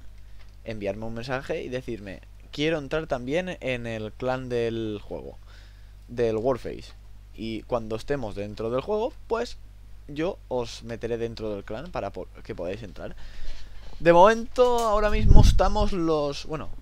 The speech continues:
os, os hago un pequeño resumen. Cuando hice el clan, eh, estábamos los dieciséis mil setecientos, no, dieciséis mil seiscientos setenta y tres. Y ahora mismo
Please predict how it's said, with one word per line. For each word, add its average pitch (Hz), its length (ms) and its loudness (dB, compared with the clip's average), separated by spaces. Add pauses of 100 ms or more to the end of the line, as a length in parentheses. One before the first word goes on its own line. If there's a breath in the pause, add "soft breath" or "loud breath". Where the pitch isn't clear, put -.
(200)
os, 135 560 -2 (580)
os 127 160 -4
hago 151 140 0
un 151 100 -4
pequeño 131 500 -4
resumen. 90 400 -8 (800 loud breath)
Cuando 135 360 2
hice 139 180 0
el 147 100 -2
clan, 220 400 -2 (160)
eh, 120 180 0
estábamos 135 600 0
los 123 360 -4
dieciséis 120 640 -6
mil 151 440 -6
setecientos, 131 1400 -4
no, 127 180 -6 (160)
dieciséis 127 500 -4
mil 143 400 -8 (380)
seiscientos 135 1120 -4
setenta 123 500 -2
y 175 80 0
tres. 214 400 -2 (840 loud breath)
Y 226 140 2
ahora 226 240 4
mismo 208 600 -4